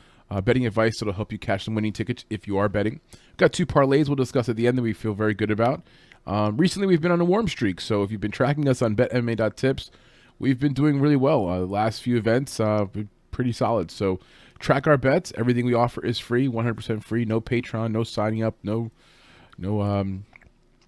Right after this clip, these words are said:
no nothing. Just, just all free. So let's jump into the first fight. Actually, let's do this. Let's go reverse order. We'll start with the main event, Junior Cortez versus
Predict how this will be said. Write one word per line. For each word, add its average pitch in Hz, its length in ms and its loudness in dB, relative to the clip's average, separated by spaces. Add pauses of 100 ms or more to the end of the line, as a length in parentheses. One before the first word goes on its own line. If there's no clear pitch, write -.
(180)
no 135 100 8
nothing. 151 420 4 (200)
Just, 95 300 -8
just 98 200 -8
all 110 160 0
free. 110 460 -2
So 95 320 -4 (260)
let's 147 140 2
jump 170 160 4
into 180 160 -4
the 147 80 0
first 151 340 -2
fight. 135 220 2
Actually, 180 240 0
let's 208 160 4
do 220 40 -2
this. 113 200 0
Let's - 60 -16
go 220 100 4
reverse 131 420 2
order. 80 340 -6 (320)
We'll 160 120 0
start 170 260 0
with 165 160 2
the 123 80 0
main 123 220 2
event, 107 260 2
Junior 120 160 -2
Cortez 110 580 -2 (360)
versus 104 200 0